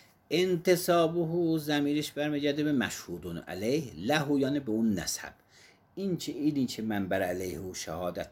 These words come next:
می‌دم این منتسب است به اون نسب، به خاطر مثلاً اقرارش، خودش میگه من فلان، از فلان طایفه هم، پدرم فلانیه، این کفایت نمی‌کنه. یا باید من بشناسم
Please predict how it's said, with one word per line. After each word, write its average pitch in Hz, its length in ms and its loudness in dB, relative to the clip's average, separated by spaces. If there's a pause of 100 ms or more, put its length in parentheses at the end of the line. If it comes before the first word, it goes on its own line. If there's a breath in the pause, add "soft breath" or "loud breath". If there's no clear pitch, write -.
می‌دم 80 300 -8 (500 soft breath)
این 170 220 0
منتسب 113 720 2
است - 240 0
به 98 60 -8
اون 90 240 -6
نسب، 120 440 -8
به - 80 -6
خاطر 95 480 -10
مثلاً 90 320 -12
اقرارش، 90 600 -8
خودش 107 360 -8 (240 soft breath)
میگه 95 160 -10
من 92 220 -10
فلان، 95 360 -10
از 76 240 -10
فلان 107 380 -2
طایفه 85 340 -10
هم، 85 240 -12 (220 soft breath)
پدرم 107 440 -2
فلانیه، 92 800 -6
این 196 160 0
کفایت 113 480 -2
نمی‌کنه. 69 500 -12 (240 soft breath)
یا 147 100 2
باید 147 340 4
من 123 260 -2 (540 soft breath)
بشناسم 160 680 2